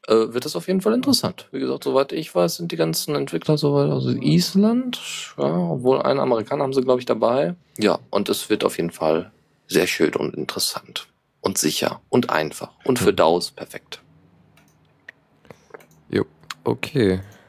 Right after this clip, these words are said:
Speaker 2: Ähm, ja, mal gucken, was draus wird. Sie wollen hunderttausend haben und haben inzwischen dreißigtausend oder so?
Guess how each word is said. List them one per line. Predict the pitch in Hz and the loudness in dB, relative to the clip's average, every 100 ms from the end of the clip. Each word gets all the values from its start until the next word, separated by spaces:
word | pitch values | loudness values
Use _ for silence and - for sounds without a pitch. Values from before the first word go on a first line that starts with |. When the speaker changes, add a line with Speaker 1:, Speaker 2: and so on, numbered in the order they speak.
| - | -8
Speaker 2:
Ähm, | 104 95 95 95 98 98 _ _ _ _ _ _ _ _ _ _ _ _ | -2 0 2 0 -2 -6 _ _ _ _ _ _ _ _ _ _ _ _
ja, | 107 92 | 2 4
mal | 90 | 4
gucken, | 90 107 101 | 2 2 2
was | 95 | 2
draus | - 95 | 2 2
wird. | 101 95 | 4 2
Sie | 98 | 2
wollen | 90 92 92 | 2 2 2
hunderttausend | 98 95 - 98 101 95 | 2 0 2 0 0 -2
haben | 95 95 - | 0 0 0
und | 95 92 95 | -2 -2 -4
haben | 95 95 90 | -4 -2 -4
inzwischen | 92 - 95 - 95 90 90 90 90 | -6 -4 -6 -4 -6 -4 -4 -4 -6
dreißigtausend | - 107 - - 127 127 127 | -4 -4 -6 -6 -4 -4 -4
oder | 123 123 | -4 -4
so? | 131 | -6